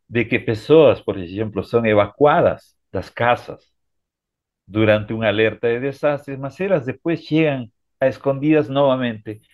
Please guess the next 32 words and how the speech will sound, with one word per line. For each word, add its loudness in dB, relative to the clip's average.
entran 4
a 0
las -2
casas, -2
ahí -2
ven -4
avalancha -4
y -10
matan. -6
Entonces, -4
lo -6
que -6
falta -2
un -8
poco -2
es 0
a -10
percepción -2
de -8
que -4
una -4
lluvia -4
intensa, -4
morando 2
en -2
una 0
área 2
de -2
riesgo, -8
puede 4
generar 0
desastre. -14